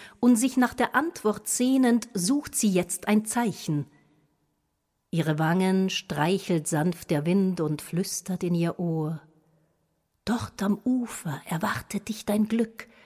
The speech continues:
ganz ohne Schmuck und Gerede. An der Oberfläche findest du den Schlüssel zur Ewigkeit."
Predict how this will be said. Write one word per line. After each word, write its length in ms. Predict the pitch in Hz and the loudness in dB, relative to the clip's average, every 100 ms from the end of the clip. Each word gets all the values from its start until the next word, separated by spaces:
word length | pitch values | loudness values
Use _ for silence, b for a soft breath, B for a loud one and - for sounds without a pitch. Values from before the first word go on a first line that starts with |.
| b | b
ganz 520 | 175 233 262 262 - - | 0 4 4 4 0 0
ohne 260 | 247 233 | 2 4
Schmuck 360 | - - 277 - | 4 2 2 4
und 180 | 220 - | 2 4
Gerede. 560 | 233 220 254 214 165 - _ _ _ _ _ _ _ _ _ _ | -2 0 0 -2 -2 -6 _ _ _ _ _ _ _ _ _ _
An 120 | 156 | 0
der 200 | 160 160 | 2 2
Oberfläche 760 | 269 339 185 120 - 160 - 151 | -2 -2 -4 -4 -4 -4 -2 0
findest 480 | 220 226 185 - | 4 4 2 0
du 80 | 196 | 2
den 160 | 185 175 | 4 2
Schlüssel 560 | - 254 294 294 269 | 2 0 0 0 -2
zur 240 | 247 254 - | -2 -2 2
Ewigkeit." 840 | 285 175 175 - - 156 170 - | 2 2 0 -6 -2 -2 -2 -6